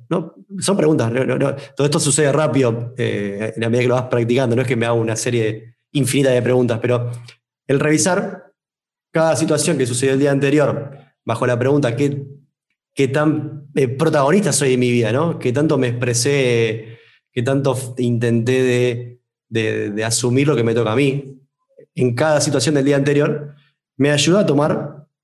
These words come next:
conciencia. Claro, es, es, es posterior, pero me prepara para el, es como que, ta, me,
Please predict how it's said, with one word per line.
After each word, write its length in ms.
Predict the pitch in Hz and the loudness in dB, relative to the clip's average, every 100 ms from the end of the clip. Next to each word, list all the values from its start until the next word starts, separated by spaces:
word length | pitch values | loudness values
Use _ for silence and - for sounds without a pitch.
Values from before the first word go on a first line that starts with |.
| - | -2
conciencia. 920 | 135 131 123 147 143 170 190 226 - - | 0 2 2 2 2 2 0 -2 -8 -2
Claro, 220 | 175 131 | 0 0
es, 120 | 143 147 | 0 -2
es, 360 | 147 - - - _ | -2 -4 -10 -20 _
es 120 | 143 | -6
posterior, 720 | 123 175 165 180 123 117 - - _ _ _ _ _ _ | -2 0 2 0 0 -6 -12 -20 _ _ _ _ _ _
pero 220 | 151 139 | -2 0
me 120 | 147 139 | 2 2
prepara 380 | 147 143 147 | 2 2 2
para 180 | 151 139 | 2 2
el, 240 | 131 113 120 | 2 0 -4
es 120 | 135 | -4
como 240 | 123 139 139 | -2 0 0
que, 160 | 131 | 0
ta, 720 | 120 123 131 120 - - - _ - | -2 -2 -2 -4 -10 -14 -20 _ -8
me, 460 | 120 117 120 120 | -2 0 0 -4